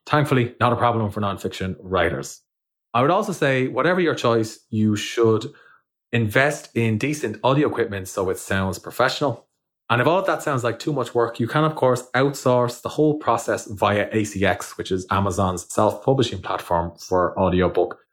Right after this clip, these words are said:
producers. That said, you'll still need to listen back to the audio and find and fix errors with your narrator. Pros? Well, an audiobook is an asset you can sell over time. If you have a book,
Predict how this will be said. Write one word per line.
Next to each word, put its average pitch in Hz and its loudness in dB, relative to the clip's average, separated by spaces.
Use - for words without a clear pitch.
producers. 90 -4
That 147 2
said, 151 2
you'll 127 2
still 151 2
need 135 2
to 120 -2
listen 117 -4
back 156 2
to - -4
the 110 0
audio 98 0
and 95 -2
find 110 2
and 90 -4
fix - -6
errors 104 0
with 95 -2
your 92 2
narrator. 87 0
Pros? 175 0
Well, 147 2
an 143 2
audiobook 175 0
is 117 -2
an 120 0
asset 120 -2
you 104 -2
can 92 -8
sell 95 -2
over 80 0
time. 160 0
If - -14
you 107 0
have 170 4
a 151 4
book, 160 0